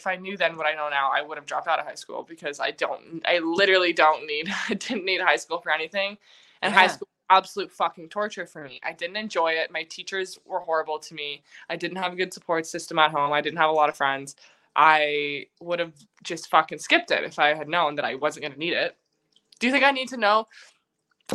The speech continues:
Speaker 1: biology twelve, but the fucking powerhouse of the cell? Mitochondria is the powerhouse of the cell. Do you think I've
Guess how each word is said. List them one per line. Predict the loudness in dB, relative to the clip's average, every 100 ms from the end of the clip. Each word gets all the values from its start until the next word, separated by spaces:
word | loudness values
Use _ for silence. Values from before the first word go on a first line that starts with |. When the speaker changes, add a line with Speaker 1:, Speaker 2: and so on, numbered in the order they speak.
| 2
Speaker 1:
biology | 6 10 10 8 6
twelve, | 0 8 10 10 6
but | 2 -4
the | -8
fucking | -6 -2 -2 -4 -10
powerhouse | -2 0 0 -2 -4 -8
of |
the | -12
cell? | -6 -2 -2 -2
Mitochondria | -2 -2 0 0 0 0 -4
is | -6
the |
powerhouse | -2 0 2 -2 -8
of | -14
the |
cell. | -4 0 0 _ _ _ -12
Do |
you | -2
think |
I've | 0